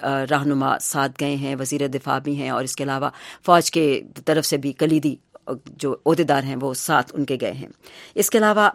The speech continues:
پاکستان کی پوزیشن کیا ہے؟ کیا یمن میں لڑائی کے لیے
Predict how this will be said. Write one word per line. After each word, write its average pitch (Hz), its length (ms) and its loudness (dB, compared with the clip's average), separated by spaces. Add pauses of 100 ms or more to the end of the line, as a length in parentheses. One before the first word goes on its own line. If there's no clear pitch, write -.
پاکستان 240 520 4
کی 226 120 -2
پوزیشن 170 440 0
کیا 127 240 -4
ہے؟ 139 120 -14 (380)
کیا 196 180 8 (260)
یمن 196 240 4
میں 165 540 -2
لڑائی 160 380 6
کے 165 140 -2
لیے 123 220 -6